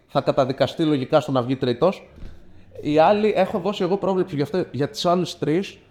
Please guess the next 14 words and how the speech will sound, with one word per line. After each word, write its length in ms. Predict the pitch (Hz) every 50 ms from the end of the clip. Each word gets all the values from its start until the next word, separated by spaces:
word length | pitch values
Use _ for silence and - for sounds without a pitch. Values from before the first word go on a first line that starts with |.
| _ - - _ _ _
ότι 200 | 139 143 139 156
μπορεί 200 | 135 156 170 190
να 80 | 196 -
πάνε 240 | - 185 190 190
και 140 | 185 185 170
οι 60 | 160
τρεις 240 | 156 - 165 180 185
στο 100 | - 185
τέσσερα 320 | 170 175 - 185 165 151 139
δύο. 220 | 143 139 110 - - - - _ - - - _ _
Δηλαδή 300 | - 117 131 135 135 160
να 140 | 156 151 151
έχουμε, 500 | 156 156 - 139 131 123 110 104 90 - - - _ _ _ _
ε, 640 | _ - 120 131 123 117 113 107 107 104 98 98 90